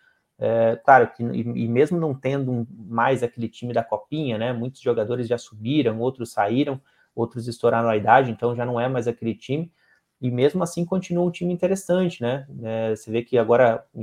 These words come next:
recentemente enfrentou, foi anteontem o jogo contra o Inter pela Copa do Brasil, E o Palmeiras sofreu pouco e quando o Inter conseguiu atacar, eu tinha o Kaique ali que,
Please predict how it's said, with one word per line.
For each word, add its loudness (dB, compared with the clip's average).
recentemente -10
enfrentou, -4
foi -2
anteontem -4
o -6
jogo 0
contra -12
o -2
Inter -2
pela -2
Copa -4
do -2
Brasil, 0
E -2
o -2
Palmeiras 0
sofreu 0
pouco 6
e -4
quando 2
o 0
Inter -2
conseguiu 0
atacar, 4
eu 0
tinha -2
o -6
Kaique 2
ali 2
que, -4